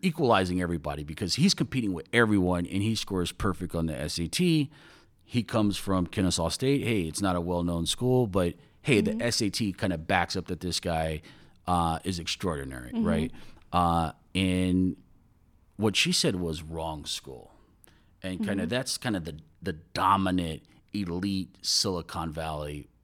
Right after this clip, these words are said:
Speaker 1: recruiting posture, or it has been. But to your point, it's opening up, uh, a bit
Speaker 2: Yeah.
Speaker 1: in terms of, you know, looking kinda
Speaker 2: More
Speaker 1: with a
Speaker 2: at
Speaker 1: broader
Speaker 2: more
Speaker 1: scope.
Speaker 2: school, yeah,
Speaker 1: Yeah.
Speaker 2: like, uh,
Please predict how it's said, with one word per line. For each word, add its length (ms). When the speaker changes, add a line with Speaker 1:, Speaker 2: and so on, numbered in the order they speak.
Speaker 1:
recruiting 500
posture, 480
or 120
it 80
has 420
been. 200
But 260
to 120
your 140
point, 340
it's 200
opening 460
up, 220
uh, 380
a 80
bit 260
Speaker 2:
Yeah. 180
Speaker 1:
in 160
terms 160
of, 260
you 80
know, 100
looking 460
kinda 280
Speaker 2:
More 300
Speaker 1:
with 100
a 20
Speaker 2:
at 140
Speaker 1:
broader 220
Speaker 2:
more 40
Speaker 1:
scope. 240
Speaker 2:
school, 220
yeah, 220
Speaker 1:
Yeah. 40
Speaker 2:
like, 160
uh, 340